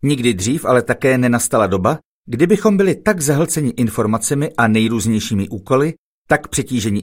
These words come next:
e-maily a materiálem ke čtení a prohlížení, tak stresováni neuvěřitelnými nároky našich životů. Pro mnoho lidí v dnešní době práce obnáší neustálý proud e-mailů,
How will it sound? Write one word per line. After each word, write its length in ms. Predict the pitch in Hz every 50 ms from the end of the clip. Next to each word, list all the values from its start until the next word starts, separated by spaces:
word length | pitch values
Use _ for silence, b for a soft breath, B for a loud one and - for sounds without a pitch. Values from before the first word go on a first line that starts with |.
| -
e-maily 540 | 127 117 117 123 127 127 131 135 143 143 - -
a 60 | 117
materiálem 640 | 110 110 110 - 110 110 107 104 101 101 95 90
ke 120 | 92 107 113
čtení 420 | - - - 123 117 117 117 -
a 60 | 107
prohlížení, 760 | - 110 110 104 113 117 120 107 123 135 135 147 151 151 156 151 - _ _ _ _ _ _ _ _ _ _ _
tak 160 | - 160 -
stresováni 840 | - - - 160 165 - - 190 180 180 180 180 180 185 185 190 185 180
neuvěřitelnými 960 | 156 143 156 160 175 190 180 156 190 185 185 180 175 175 175 170 170 170 165
nároky 480 | 147 139 139 139 139 147 - - 147
našich 300 | 131 123 - - 123 101
životů. 520 | 101 117 95 92 92 98 90 - 50 - - - _ _ _ _ _ _ _ _ _ _ _ _ _ _ _ _ _ _ _ _ _ _ _ _ _
Pro 140 | - 131 143
mnoho 280 | 180 220 240 226 208 170
lidí 260 | 151 135 139 175 170
v 60 | 143
dnešní 360 | 131 143 127 - - 123 113
době 220 | 104 107 113 135 135
práce 380 | - 120 110 110 - - -
obnáší 460 | - 110 110 117 117 117 - - 117
neustálý 600 | 107 110 - - - - - 120 117 113 107 104
proud 340 | 95 - 92 90 78 - -
e-mailů, 680 | 127 120 131 139 135 131 127 131 131 127 120 120 120